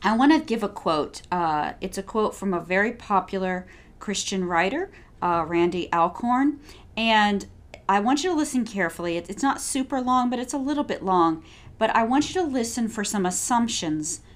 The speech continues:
that are made in this quote. He writes, "Heaven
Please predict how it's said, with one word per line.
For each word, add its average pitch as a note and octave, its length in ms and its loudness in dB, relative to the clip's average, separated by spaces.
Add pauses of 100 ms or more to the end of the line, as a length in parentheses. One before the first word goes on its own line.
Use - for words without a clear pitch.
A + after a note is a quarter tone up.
(120)
that F3+ 120 0
are F3 80 2
made E3 600 0
in E3+ 160 -4
this E3 180 -4
quote. - 480 -4 (600)
He C#4+ 220 0
writes, - 480 0 (580)
"Heaven C#4+ 480 6